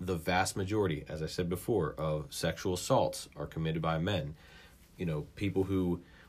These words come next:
uh, I forgot to say this statistic, that is, um, you know, men who commit sex offenses, um, more than likely, uh, watched porn on a regular basis. So we need to be able to talk about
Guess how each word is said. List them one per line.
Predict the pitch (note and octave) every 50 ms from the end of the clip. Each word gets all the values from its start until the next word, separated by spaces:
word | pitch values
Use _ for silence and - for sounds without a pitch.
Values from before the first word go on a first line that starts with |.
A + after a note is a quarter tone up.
| - - - - - - -
uh, | E2+
I | D#2+ E2
forgot | F2+ - F#2 F#2 F2
to | D2+ -
say | - F#2 F2
this | E2+ G#2+ -
statistic, | - - - D#2 - E2+ D#2+ - - F#2 E2+ -
that | - F2 E2+ E2+
is, | F2 E2 D#2 D2+ - - - -
um, | E2+ E2+ D#2+ D2+ D2 D2 C#2+ D2+ D#2 - - - - - - - - - - - - - - - - - -
you | - G2
know, | F2+ E2+ E2 - - - - - - - -
men | F2 F2 F2+ G2 G2 G2 F#2+
who | F2 F#2+ F2+ F2+ F2 E2+
commit | E2 - - F#2 F2 F2 - -
sex | - - - A2 G#2 G2+ G2+ - - - - - - - - - - -
offenses, | D#2+ - - F2 E2 D2+ C#2 - D2 D#2 D#2+ F2 - - - - - - - - - - - -
um, | - E2 D#2+ D#2 D2+ D2 D2 D2+ - - - - - - - - -
more | - E2 F#2 F#2+ G2+
than | F2+ F#2 F2
likely, | F2 F2+ F#2+ G2+ G2 - F2+ E2 D#2+ D#2+ D#2+ D2+ C#2 - - - -
uh, | E2+ D#2+ D2+ D2 D2 C#2+ - -
watched | - C#2+ D#2 D2 E2 F2 F2 F2 - - -
porn | - - F#2 F2 E2+ E2
on | E2 E2 D#2+
a | D#2+
regular | D#2+ E2 D#2+ D#2+ E2 D#2 D#2
basis. | D2+ D#2 F2+ G2 G2+ - D#2 D2 - - - - - - - - - -
So | - - G#2 F#2+
we | E2+ F2+ F#2+
need | F#2+ F#2 G2+ A2+ B2 B2+ B2 -
to | - F2
be | E2 F#2 F#2
able | F#2+ F#2 F2+ E2
to | -
talk | - - - F#2+ G2 - -
about | D#2+ E2+ E2 D#2+ D2+ C2 -